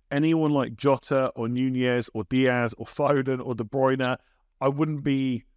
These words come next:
one hundred percent sure about their minutes, and that would be enough just to not use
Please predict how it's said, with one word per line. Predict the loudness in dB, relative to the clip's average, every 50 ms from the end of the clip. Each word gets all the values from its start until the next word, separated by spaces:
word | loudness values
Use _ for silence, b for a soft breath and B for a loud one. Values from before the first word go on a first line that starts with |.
| _ _ -6
one | -2 -2 -2
hundred | -2 0 -2 0 0 0 -2
percent | -2 -4 -4 -2 -2 -2 -2 -4
sure | -2 0 2 2
about | 4 4 2 2 2
their | 2 0 0
minutes, | 0 0 -2 -2 -4 -4
and | -4 -4
that | -2 -2 -4
would | -2 -2
be | 0 2
enough | 2 2 0 0 -2 -4
just | -8 -10 -8 -6
to | -6
not | -4 -2 0 0 0 0 -2 -4
use | -6 -2 0 0 0 0 -2 -4